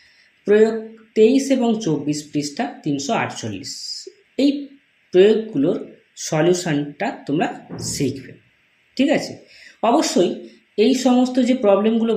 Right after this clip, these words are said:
বলছি, সেগুলো কোনো জায়গায় বুঝতে অসুবিধা হলে অবশ্যই আমাকে কমেন্টে জানাবে, বা এই টাইপের অন্য কোনো প্রবলেম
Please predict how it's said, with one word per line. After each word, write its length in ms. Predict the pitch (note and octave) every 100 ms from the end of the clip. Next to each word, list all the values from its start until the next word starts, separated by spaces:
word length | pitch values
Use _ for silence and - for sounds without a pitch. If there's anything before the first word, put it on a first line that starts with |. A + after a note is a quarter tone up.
| F3+
বলছি, 260 | F3+ - C#3 -
সেগুলো 300 | G3 G#3 A3+ A3+ -
কোনো 120 | G3 G#3
জায়গায় 220 | A3 A3 D#3+
বুঝতে 240 | F3 F3 G3+ D3+
অসুবিধা 320 | - F#3+ G3+ F#3
হলে 160 | A#2 - - _ C#3+
অবশ্যই 320 | D#3 F3+ - A#3
আমাকে 160 | F#3+ D#3 -
কমেন্টে 360 | B2+ C3+ D3+ C4 - - _ B2
জানাবে, 340 | C3 A#2+ A2 A2+ - _ _ _
বা 80 | A3 A#3 A3+
এই 80 | A#3+ B3
টাইপের 320 | A#3+ A#3 A#3+ F#3+
অন্য 140 | F#3 A3 B3
কোনো 120 | A3+ G3
প্রবলেম 340 | E3+ D3+ D3